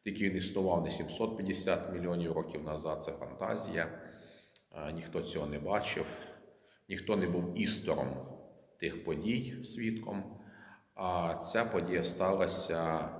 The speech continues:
по історичним міркам не так-то давно, тобто кілька тисячоліть назад. От, ця подія сталася, коли один континент розділився на, е, п'ять континентів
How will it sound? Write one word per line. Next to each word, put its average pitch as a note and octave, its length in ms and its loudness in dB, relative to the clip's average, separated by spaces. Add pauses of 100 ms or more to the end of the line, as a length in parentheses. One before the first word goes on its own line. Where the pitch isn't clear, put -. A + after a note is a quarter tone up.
(160)
по D#2+ 100 0
історичним D#2 580 -2
міркам E2 400 -4
не C#2 80 -6
так-то D2+ 380 0
давно, D2 680 -2
тобто - 300 -4
кілька - 360 -4
тисячоліть D2 680 -6
назад. D2 520 -2 (760)
От, D2+ 480 -8
ця D#2 180 0
подія D2+ 400 -4
сталася, - 540 2
коли D#2 440 0 (200)
один D#2 280 -4
континент E2+ 760 -4 (500)
розділився E2 800 0 (280)
на, D2+ 480 0 (440)
е, C2+ 340 -2
п'ять G2+ 240 6
континентів A#2 720 -2